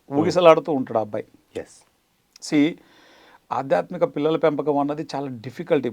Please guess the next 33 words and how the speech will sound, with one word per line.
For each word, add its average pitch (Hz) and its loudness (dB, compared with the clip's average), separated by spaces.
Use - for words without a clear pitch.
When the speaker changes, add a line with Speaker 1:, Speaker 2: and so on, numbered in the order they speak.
Speaker 2:
భూమి 120 -4
మీద. 110 2
Speaker 1:
Hmm. 107 -6
Speaker 2:
చాలా 156 4
కష్టం, - -4
చాలా 143 0
కష్టతరంతో 185 0
కూడుకొని 156 2
ఉంటుంది. 120 -4
ఎందుకంటే 170 4
నీ 143 0
మ్యాక్సిమం 190 4
టైమ్ 185 0
అక్కడ 147 0
పోతుంది. 156 -2
Speaker 1:
Hmm. 127 0
Speaker 2:
నువ్వు 131 4
అక్కడ 135 0
ఇన్వెస్ట్ 190 8
చేయాలి 185 8
నీ 170 2
టైమ్ని. 156 2
Speaker 1:
Hmm. 123 0
Speaker 2:
దానికి 175 6
ప్రిపేర్ 160 8
అయితేనే 190 4
పిల్లల్ని 175 8
కూడా 170 6
కనాలి. 117 2
Speaker 1:
Hmm. 110 -2
Speaker 2:
లేకపోతే 165 0
కనకూడదు 151 0
పిల్లల్ని. 120 -2